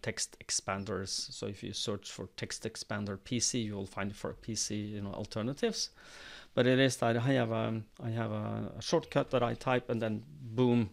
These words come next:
I get a box where I can then do drop downs and fill ins, and it also automatically sets today's date. I can change that if I'm not happy.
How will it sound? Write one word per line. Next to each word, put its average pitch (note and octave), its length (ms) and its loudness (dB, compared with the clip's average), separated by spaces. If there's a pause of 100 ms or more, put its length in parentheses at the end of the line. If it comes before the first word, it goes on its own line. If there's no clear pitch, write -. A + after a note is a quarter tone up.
(140)
I A#2 120 -2
get A2 220 -2
a G#2+ 80 -2
box A2 520 -2
where B2 160 2
I A2 120 0
can A2+ 160 -4
then G#2+ 260 0
do A2 120 0
drop G#2+ 340 -4
downs G#2+ 340 0
and G2 200 -2
fill A2 260 2
ins, A2 320 2
and G2 260 -4
it F#2 180 -6
also - 420 -6
automatically G#2 580 -4
sets - 400 -6 (320)
today's G#2 380 -2
date. B2+ 460 4 (320)
I - 60 -10
can G#2+ 160 -4
change A#2 340 2
that G#2+ 180 0
if G2+ 140 -4
I'm F#2 160 -6
not E2+ 120 -4
happy. C#3+ 520 4